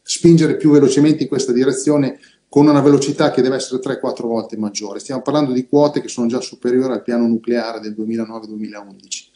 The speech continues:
Il fotovoltaico, eh, secondo l'Agenzia Internazionale, partirà, era a zero sostanzialmente nel duemiladieci, sarà la tecnologia più installata al mondo nel duemilaventisette, superando addirittura il carbone. Quindi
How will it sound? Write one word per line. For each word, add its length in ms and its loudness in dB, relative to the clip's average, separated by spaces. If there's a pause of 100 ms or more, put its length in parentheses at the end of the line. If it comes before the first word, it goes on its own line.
(600)
Il 80 -20
fotovoltaico, 1120 4
eh, 140 -4
secondo 380 0
l'Agenzia 340 0
Internazionale, 720 -2
partirà, 400 -4 (200)
era 540 -4
a 140 0
zero 320 4
sostanzialmente 560 -2
nel 80 0
duemiladieci, 640 4
sarà 220 -4
la 60 -4
tecnologia 460 -2
più 140 -8
installata 560 -2
al 140 0
mondo 340 2
nel 120 2
duemilaventisette, 960 -4
superando 460 -2
addirittura 460 2
il 80 2
carbone. 560 -4
Quindi 360 0